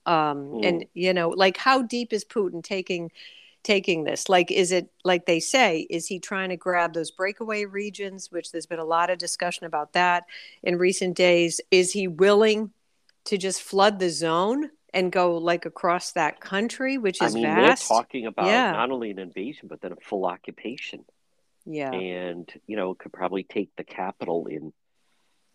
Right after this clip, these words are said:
Speaker 2: two days. I don't know how much resistance is gonna be there, but, you know, and again, it's, it's something that,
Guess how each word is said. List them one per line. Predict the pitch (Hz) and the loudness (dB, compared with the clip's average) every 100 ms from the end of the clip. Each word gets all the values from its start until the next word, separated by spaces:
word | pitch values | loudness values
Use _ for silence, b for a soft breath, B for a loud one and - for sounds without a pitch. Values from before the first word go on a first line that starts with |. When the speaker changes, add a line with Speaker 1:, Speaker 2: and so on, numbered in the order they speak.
| _ - | _ -6
Speaker 2:
two | - 117 | -2 0
days. | 98 127 92 90 - - | 2 2 2 -4 -6 -4
I | |
don't | 92 | -2
know | 92 | -4
how | 101 107 | -2 -2
much | 92 - | -2 -6
resistance | 80 71 104 175 - 107 - - - | -10 -2 0 0 -4 -10 -10 -16 -12
is | 87 | -12
gonna | - 78 71 | -8 -8 -8
be | 131 185 | -8 -6
there, | 180 67 69 - | -4 -6 -8 2
but, | 95 - B B B - | 2 2 B B B -4
you | 127 | 2
know, | 104 - | 2 2
and | 101 | -4
again, | 101 160 139 | -4 -2 -4
it's, | 95 - - - | -4 -10 -16 -14
it's | - - | -14 -8
something | 139 151 - 123 95 | -6 -6 -8 -8 -6
that, | 87 87 87 | -6 -4 -6